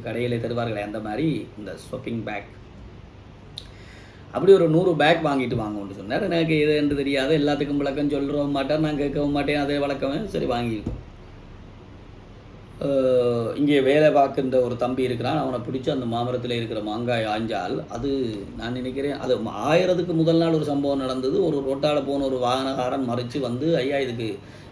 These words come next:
இருபதினாயிரம் ரூபா தாரே, இவ்வளவு பழத்தையும் ஆயவான்னு" கேட்டான். "இல்ல, இல்ல, அதெல்லாம் முடியாது." அப்ப நான் நினைச்சேன், அதை விட அதிகமா விற்க போறார் போல இருக்கு,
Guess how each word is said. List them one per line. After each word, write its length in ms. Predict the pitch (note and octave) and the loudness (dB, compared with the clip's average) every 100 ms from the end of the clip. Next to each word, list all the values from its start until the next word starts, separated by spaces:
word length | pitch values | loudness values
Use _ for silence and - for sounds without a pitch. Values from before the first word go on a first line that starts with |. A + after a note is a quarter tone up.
| - | -2
இருபதினாயிரம் 760 | C3 F3 F#3 F3+ D#3+ D3+ C#3 | 4 6 6 6 6 4 2
ரூபா 160 | D3 D#3 | 2 2
தாரே, 340 | C#3 B2 C3+ | 2 2 2
இவ்வளவு 340 | C3+ B2+ C3 A#2+ A2+ | 2 2 2 0 -4
பழத்தையும் 440 | A#2 A#2+ A#2+ C3 A2+ | -2 0 0 0 0
ஆயவான்னு" 380 | A2 G#2+ G#2+ G#2 | 0 -2 -2 -6
கேட்டான். 300 | F#2+ - - - - - | -8 -12 -16 -20 -20 -4
"இல்ல, 220 | C3 C#3+ | 2 6
இல்ல, 160 | C3+ A#2+ | 6 4
அதெல்லாம் 280 | B2 B2 A#2+ | 2 0 0
முடியாது." 400 | A2+ A2 G2+ - - - - - - - - - - - | 0 -2 -4 -10 -16 -18 -20 -20 -20 -20 -20 -20 -20 -8
அப்ப 200 | - D3+ | -2 0
நான் 200 | D#3 D3+ | 2 2
நினைச்சேன், 300 | D3 C#3+ D#3+ | 2 4 4
அதை 280 | C#3+ C#3+ D#3+ | 6 6 6
விட 240 | E3 F3 | 8 6
அதிகமா 420 | F3+ D#3+ D#3+ F3 | 4 4 4 4
விற்க 220 | F3 D#3 E3 | 2 2 2
போறார் 340 | D#3 D3+ C3 | 4 2 2
போல 160 | C3+ C3 | 2 2
இருக்கு, 320 | B2+ A#2 | 0 -2